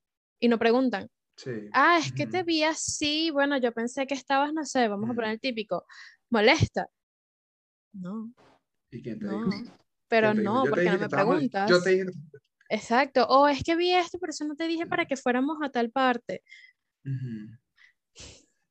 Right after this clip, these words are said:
Speaker 2: Ujú. Sí, sí,
Speaker 1: A
Speaker 2: sí,
Speaker 1: ver,
Speaker 2: sí.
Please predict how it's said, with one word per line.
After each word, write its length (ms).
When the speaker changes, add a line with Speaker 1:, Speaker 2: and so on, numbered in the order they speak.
Speaker 2:
Ujú. 420
Sí, 140
sí, 160
Speaker 1:
A 80
Speaker 2:
sí, 20
Speaker 1:
ver, 220
Speaker 2:
sí. 60